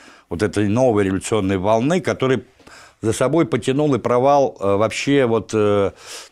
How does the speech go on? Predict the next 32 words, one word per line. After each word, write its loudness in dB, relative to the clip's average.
всего 0
революционного 0
процесса, -2
а -2
затем -2
и 0
подъем -2
вот -4
этих -6
реваншистских -4
настроений -2
во 0
всей -2
Европе, 0
вот, -2
в -6
том -4
числе -2
и 2
разрыв 0
дипотношений, -2
э, 0
с -4
Британией -2
в -4
двадцать -4
седьмом -2
году. -2
Но 0
мы 2
этот -2
период, 0